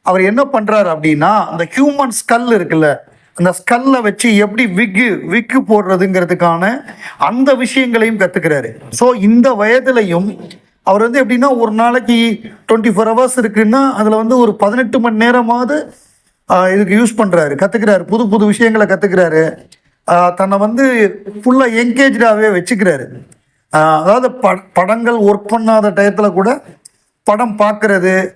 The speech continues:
இல்லைன்னா படம் சம்பந்தமா அடுத்த படத்துக்கு கதை எழுதுறது, அந்த மாதிரி ஒரு, இந்த வயதுலயும் ஒரு ரோல் மாடலா எப்படி நம்ம வந்து, ஆஹ்,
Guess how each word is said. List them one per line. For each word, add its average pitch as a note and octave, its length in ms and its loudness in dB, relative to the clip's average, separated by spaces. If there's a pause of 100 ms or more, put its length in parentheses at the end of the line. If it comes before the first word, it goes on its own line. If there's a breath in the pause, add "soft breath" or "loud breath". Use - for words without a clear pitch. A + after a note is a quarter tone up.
(100)
இல்லைன்னா G#3+ 420 2
படம் G#3 300 0
சம்பந்தமா G#3+ 460 0
அடுத்த G#3 360 2
படத்துக்கு G#3 420 -2
கதை G3+ 320 2
எழுதுறது, E3+ 580 0 (540 loud breath)
அந்த F3 180 0
மாதிரி A#3+ 600 0
ஒரு, F3+ 600 4
இந்த G#3+ 260 4
வயதுலயும் B3 540 2
ஒரு G3+ 260 4
ரோல் A3+ 440 2
மாடலா G3+ 440 2 (240)
எப்படி G3 360 0
நம்ம G#3 220 2
வந்து, G3 420 0 (380 soft breath)
ஆஹ், E3 440 2